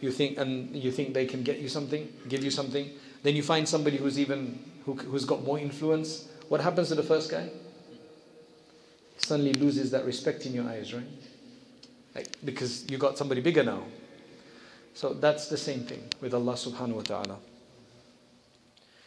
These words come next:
Then he says that, then after that, what you'll do is that when you become mature with Allah subhanahu wa ta'ala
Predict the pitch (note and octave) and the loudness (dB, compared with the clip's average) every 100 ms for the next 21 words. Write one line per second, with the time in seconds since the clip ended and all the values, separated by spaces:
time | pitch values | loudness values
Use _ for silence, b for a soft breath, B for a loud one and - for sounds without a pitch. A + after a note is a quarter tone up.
0 | b b b b - F3 E3+ F3 F3+ D#3+ | b b b b 6 8 8 6 10 8
1 | C#3 D3 - - - - - - F3+ A3+ | 10 6 6 -6 -16 -18 -16 2 6 8
2 | A3 - E3 D3 D#3 D#3 D3+ C#3 D#3+ C#3+ | 8 8 8 8 8 6 4 6 6 6
3 | B2+ C3 B2+ D#3 F3+ F3 C#3 C#3 C#3+ - | 4 2 2 2 2 0 0 -2 0 0
4 | F3+ E3+ B2+ B2 B2+ B2+ C3+ C3 C3 D3 | 6 8 8 6 4 4 4 2 -4 -2
5 | C#3 B2 C#3+ C#3 G#2+ C3 | 0 2 4 4 2 -4